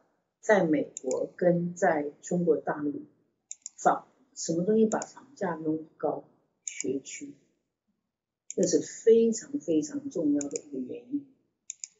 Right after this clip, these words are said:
不管是美国或中国大陆，一讲到房子，他就想到他的学区。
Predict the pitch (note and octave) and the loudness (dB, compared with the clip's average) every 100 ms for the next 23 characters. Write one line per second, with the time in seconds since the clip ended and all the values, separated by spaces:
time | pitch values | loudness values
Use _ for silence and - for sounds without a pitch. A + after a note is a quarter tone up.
0 | _ - A3+ D#3 D3 F#3 D3+ C3 - C3 | _ 2 4 6 4 2 0 0 -2 -4
1 | - F#3 C#3+ - _ _ _ _ _ _ | 2 6 6 4 _ _ _ _ _ _
2 | _ _ _ _ - - F#3+ E3+ D3 E3 | _ _ _ _ -14 0 2 6 4 4
3 | D#3 D3 C#3 - _ _ _ - - A#3 | 2 2 0 -6 _ _ _ -16 -6 -2
4 | A3+ - D3+ E3+ D3+ C3+ D3+ D3 C#3+ - | 4 2 2 -6 -6 -4 -4 -4 -8 -8
5 | D#3 D3+ - - C#3+ - - D#3 C#3 - | -2 -2 -4 -10 -10 -10 -6 -2 0 -2
6 | C#3+ - - - - | -8 -8 -12 -14 -16